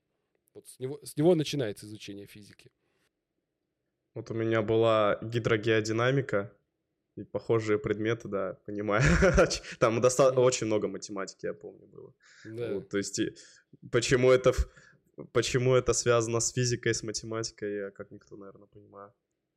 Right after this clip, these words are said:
Speaker 2: Э, допустим, ты бы не стал учителем. Смог бы ты работать, э, прикладным математиком в области гидромеханики на-, по специальности, например, или программистом?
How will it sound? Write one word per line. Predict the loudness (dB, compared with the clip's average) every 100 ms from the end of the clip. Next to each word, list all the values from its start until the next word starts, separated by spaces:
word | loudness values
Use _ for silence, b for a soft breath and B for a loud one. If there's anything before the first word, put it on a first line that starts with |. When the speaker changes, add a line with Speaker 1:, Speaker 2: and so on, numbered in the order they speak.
| -2
Speaker 2:
Э, | 2 2 0 -14 _ _ _ -4
допустим, | -2 0 0 2 0 0 -4 -4
ты | 0
бы | 2
не | 0
стал | 0 2 2
учителем. | 2 0 -2 -4 -6 -8 _ _ _ _
Смог | -6 2 2 4
бы | 0
ты | 2 4
работать, | 4 4 4 2 2 0 -4 -2
э, | -2 0 -2 -2
прикладным | -4 0 0 0 0
математиком | 0 -2 0 0 -2 -4 -4 -4 -8 -14 -20
в | -8 -2
области | 0 0 0 -6
гидромеханики | -8 -8 -2 0 0 -2 _ _ _ _ _ _ -10 -2 0 0 -4 -8 -10
на-, | -10 -14 _ -20 -16
по | -14
специальности, | -12 -4 -2 -2 -2 -6
например, | -8 -12 -10 -10 -10
или | -8 -6
программистом? | -6 -4 -4 -4 -4 -10 -12 -18